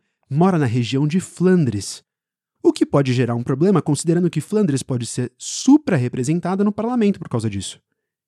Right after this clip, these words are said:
A Nigéria também tinha o mesmo problema: três regiões e uma com uma população super concentrada. Mas aí, para resolver isso, fizeram uma reforma e hoje nenhum dos seus trinta e seis estados tem mais de sete por cento da população total do país.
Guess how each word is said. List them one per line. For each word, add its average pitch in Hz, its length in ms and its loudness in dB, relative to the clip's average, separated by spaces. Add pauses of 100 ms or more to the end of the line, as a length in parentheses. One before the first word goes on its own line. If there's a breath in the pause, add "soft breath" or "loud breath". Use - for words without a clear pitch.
(220)
A 190 120 4
Nigéria 156 400 4
também 156 340 2 (180)
tinha 196 220 0
o - 20 4
mesmo 190 320 0
problema: 123 520 -2 (360)
três 190 300 2
regiões 123 580 -2 (440)
e 220 100 2
uma 214 300 4
com - 100 -6
uma 185 140 0
população 208 500 -2
super - 380 -2
concentrada. 107 640 -8 (440)
Mas 131 140 2
aí, 123 180 4
para 147 120 -2
resolver 117 320 -2
isso, 160 260 -2
fizeram 127 300 -2
uma 120 100 0
reforma 170 500 0 (240)
e 175 140 6
hoje 143 300 6
nenhum 185 360 2
dos 233 140 0
seus 123 240 -2
trinta 320 320 -2
e 190 60 2
seis 110 180 -2
estados 151 500 0 (280)
tem 269 120 0
mais 127 320 4
de 107 140 -6
sete - 500 -2
por - 160 -4
cento 185 360 0
da 185 80 2
população 180 420 0
total 175 220 -2
do 170 60 -2
país. 135 460 -4